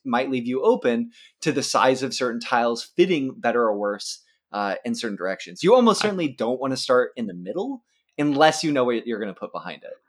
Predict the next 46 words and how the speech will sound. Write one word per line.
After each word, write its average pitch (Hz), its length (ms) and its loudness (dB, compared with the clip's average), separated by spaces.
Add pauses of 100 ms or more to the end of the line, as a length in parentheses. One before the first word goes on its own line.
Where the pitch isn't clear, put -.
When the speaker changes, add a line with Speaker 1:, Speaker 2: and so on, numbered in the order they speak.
(200)
Speaker 2:
I, 160 360 4
<laughs> - 80 -20
yeah, 180 320 4
I 151 100 6
was - 140 0
gonna 175 180 0
say, - 200 -4 (320)
I 147 60 0
think, 220 200 2
like, 185 160 4
where 143 160 8
you 151 180 4
Speaker 1:
<laughs> - 0 -
Speaker 2:
start 143 480 4
probably, 131 340 6
like, 127 220 4
aligns 127 640 4
with, 127 160 2
like, 131 340 0
your, 123 460 2
uh, 120 420 2
alignment 135 640 4
chart 147 400 4
in 131 140 -8
D 127 180 0
and 127 140 -4
D 123 160 -2
or 127 100 0
whatever, 139 460 2
and 135 120 0
if, 120 120 -8
like, 123 160 0
you 156 60 -2
start 170 280 6
in 156 80 -2
the 156 140 2
middle, 135 300 6
that's, 127 240 2
like, 120 360 2
chaotic 123 560 4
evil. 120 560 0 (460)
Speaker 1:
Yeah. 170 380 4 (140)
Speaker 2:
<laughs> - 100 -4
It's 196 120 6
just, 170 200 6
like, 147 200 6